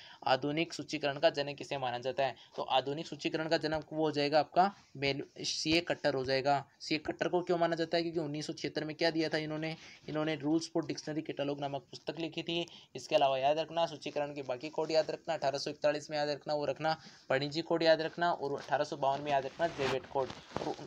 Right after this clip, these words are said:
अठारह सौ छिहत्तर में याद रख-, उन्नीस सौ छिह-, ओ सॉरी, अठारह सौ छिहत्तर याद रखना, अठारह सौ छिहत्तर में किसने दिया था? सीए कट्टर ने क्या दिया था? Rules for Dictionary Catalog लिखी थी, ये आपको याद रखना है। चलिए अगले सवाल की ओर बढ़ते हैं, क्वेश्चन नंबर अट्ठाईस की ओर बढ़ते हैं। क्वेश्चन नंबर अट्ठाईस है,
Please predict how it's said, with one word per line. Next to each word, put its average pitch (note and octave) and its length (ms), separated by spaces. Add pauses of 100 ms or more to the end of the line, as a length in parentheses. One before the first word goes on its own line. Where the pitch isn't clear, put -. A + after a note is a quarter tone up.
(120)
अठारह D3 300
सौ E3 120
छिहत्तर D3+ 340
में D#3+ 80
याद D#3 160
रख-, D#3 140
उन्नीस D3+ 200
सौ D#3+ 80
छिह-, - 300
ओ C#3+ 100
सॉरी, D#3 200
अठारह C#3+ 240
सौ D#3 120
छिहत्तर D3 300
याद D#3+ 160
रखना, E3 240 (360)
अठारह D3 200
सौ C#3+ 140
छिहत्तर D#3 260
में D#3 100
किसने D#3 260
दिया D#3+ 180
था? D#3+ 40
सीए C#3+ 180
कट्टर C#3 240
ने D3+ 100
क्या D#3 160
दिया D3+ 200
था? D#3+ 80 (1160)
Rules D3+ 220
for D#3+ 200
Dictionary D3 460
Catalog D#3 400
लिखी D#3+ 220
थी, E3 340
ये D#3+ 80
आपको D3+ 280
याद C3 280
रखना C3 240
है। C3 140 (300)
चलिए D#3+ 220
अगले F3 160
सवाल D#3+ 280
की F3+ 100
ओर D#3+ 60
बढ़ते D#3 240
हैं, E3 60
क्वेश्चन D#3 280
नंबर D#3+ 160
अट्ठाईस C#3 340
की - 80
ओर D#3+ 80
बढ़ते D#3 260
हैं। E3 60
क्वेश्चन D3+ 200
नंबर D3+ 180
अट्ठाईस C#3 320
है, E3+ 140